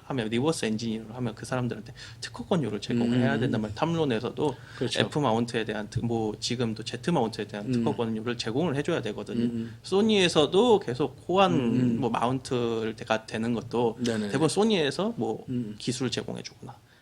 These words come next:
Speaker 1: 아니면 특허권료를
Speaker 2: 음.
Speaker 1: 받거나 그렇게 해서
Speaker 2: 음.
Speaker 1: 제공하는데, 얘네들은 그게 없었다는 거죠.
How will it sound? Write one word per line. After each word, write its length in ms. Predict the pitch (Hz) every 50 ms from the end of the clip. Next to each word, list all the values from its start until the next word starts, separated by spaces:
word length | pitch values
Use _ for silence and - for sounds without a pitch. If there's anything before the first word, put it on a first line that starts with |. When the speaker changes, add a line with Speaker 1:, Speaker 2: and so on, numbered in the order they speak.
| _ _
Speaker 1:
아니면 220 | - 120 120 110 101
특허권료를 600 | - - - 170 - - 131 123 113 113 - -
Speaker 2:
음. 60 | 104
Speaker 1:
받거나 440 | 101 - 120 - - - 147 113 104
그렇게 320 | - - 208 262 - 170
해서 120 | 147 139 143
Speaker 2:
음. 20 |
Speaker 1:
제공하는데, 440 | 117 117 110 117 110 107 113 - 135
얘네들은 280 | 160 214 226 220 196
그게 180 | - 143 151 180
없었다는 460 | 113 - - 220 226 - 226 156 120
거죠. 220 | 113 110 113 107